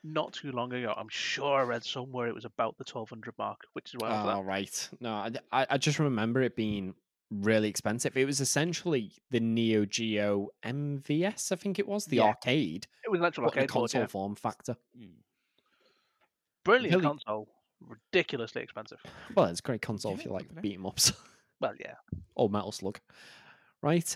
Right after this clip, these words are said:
Speaker 2: uh, so the next one,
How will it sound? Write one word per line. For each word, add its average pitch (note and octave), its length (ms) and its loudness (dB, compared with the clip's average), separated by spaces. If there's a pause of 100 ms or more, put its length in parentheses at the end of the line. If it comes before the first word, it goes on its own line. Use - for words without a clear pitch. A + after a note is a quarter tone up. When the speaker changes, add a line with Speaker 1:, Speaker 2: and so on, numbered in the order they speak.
Speaker 2:
uh, B2+ 380 2
so D#3+ 520 4 (520)
the A#2+ 680 2
next - 1000 -4 (280)
one, E3 320 0